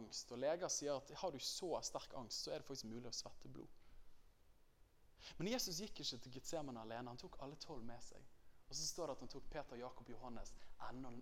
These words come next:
mer med seg når han gikk litt videre. På sitt mørkeste i livet så hadde Jesus mennesker der. Har du og meg mennesker der? Hvis Jesus trengte det, da trenger du og meg det også. Jeg synes det er så oppmuntrende, jeg.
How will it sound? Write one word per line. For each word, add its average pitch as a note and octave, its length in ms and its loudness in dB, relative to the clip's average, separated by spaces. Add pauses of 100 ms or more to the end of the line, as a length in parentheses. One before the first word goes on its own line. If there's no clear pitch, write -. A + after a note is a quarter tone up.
(140)
mer A#2+ 220 -2 (720)
med B2+ 180 0
seg G#2+ 360 -2
når A#2+ 100 0
han A#2+ 140 4
gikk - 180 0
litt - 180 2
videre. A2+ 360 -6 (420)
På E3+ 140 -2
sitt - 180 -2
mørkeste F3+ 720 -2
i A#2+ 80 -2
livet - 560 0
så - 220 -2
hadde B2 200 -4
Jesus - 400 -2
mennesker G2+ 400 -6
der. - 140 -4 (500)
Har B2+ 140 2
du G3+ 100 2
og A#2+ 80 2
meg D3 200 -2
mennesker A2 360 -8
der? A#2 140 -14 (1000)
Hvis F#3+ 240 6
Jesus G#3+ 540 4
trengte A2+ 340 -4
det, G#2+ 160 -4
da D#3+ 80 -2
trenger A2+ 320 -2
du C3 160 -4
og A2+ 80 -2
meg A2 300 -4 (580)
det A#2+ 80 -2
også. A#2+ 220 -6 (500)
Jeg C#4 140 10
synes A3 160 4
det A3 80 10
er A3 100 6
så G#3 80 4
oppmuntrende, C3 540 2
jeg. G3 80 -6